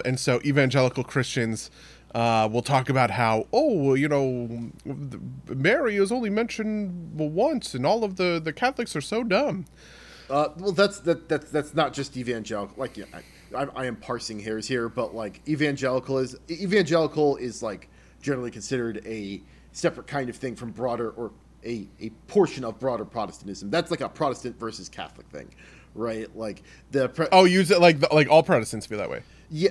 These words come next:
Speaker 2: well, it, it's not that, well, I mean, most Protestants just kind of, like, don't care about, like, you know, the Catholic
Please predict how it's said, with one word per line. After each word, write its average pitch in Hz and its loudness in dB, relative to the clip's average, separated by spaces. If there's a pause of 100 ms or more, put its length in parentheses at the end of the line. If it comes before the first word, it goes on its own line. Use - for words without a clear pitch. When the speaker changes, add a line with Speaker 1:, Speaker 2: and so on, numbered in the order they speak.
Speaker 2:
well, 180 2 (260)
it, 175 0
it's - -8
not 220 2
that, 175 2 (240)
well, 87 -8
I 95 -12
mean, 90 -12 (800)
most 170 2
Protestants 147 0
just - -8
kind 139 -4
of, 127 -8
like, 123 -10 (180)
don't 120 -6
care 117 -4
about, 117 -6
like, 113 -6
you 107 -12
know, 110 -6
the 107 -12
Catholic - -8